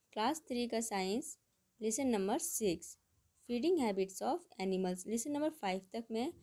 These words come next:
पढ़ा चुकी हूँ, आप लोग जा करके इसे मेरे चैनल पर देख सकते हैं।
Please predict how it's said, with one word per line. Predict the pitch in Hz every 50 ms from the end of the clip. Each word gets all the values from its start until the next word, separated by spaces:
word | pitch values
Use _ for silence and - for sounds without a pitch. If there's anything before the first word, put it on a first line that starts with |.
| - - _ _ _ -
पढ़ा | 202 202 196 202
चुकी | - - 233 - 262
हूँ, | 302 339 - -
आप | 226 214 208 - 220
लोग | 220 208
जा | 208 196 -
करके | - 208 202 202 - 277 285
इसे | 285 - 302 285
मेरे | 254 226 202
चैनल | 196 - 180 175 180 180 180
पर | - 196 190
देख | 180 185 190 190
सकते | - 202 196 196 - 240
हैं। | 247 262 311 381